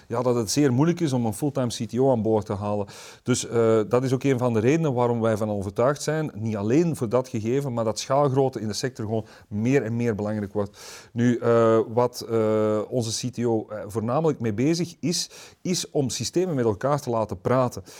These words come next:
Hè, ehm, wij hebben een experiment gedaan, eh, in ons, eh, volmachtbedrijf in Nederland, periode tweeduizend dertien, tweeduizend veertien, om zelf een software op, eh, op poten te gaan zetten. Eh,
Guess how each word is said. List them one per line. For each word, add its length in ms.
Hè, 200
ehm, 420
wij 160
hebben 540
een 160
experiment 600
gedaan, 420
eh, 440
in 120
ons, 260
eh, 160
volmachtbedrijf 680
in 100
Nederland, 520
periode 300
tweeduizend 480
dertien, 260
tweeduizend 480
veertien, 540
om 180
zelf 440
een 80
software 460
op, 180
eh, 220
op 100
poten 280
te 100
gaan 160
zetten. 340
Eh, 300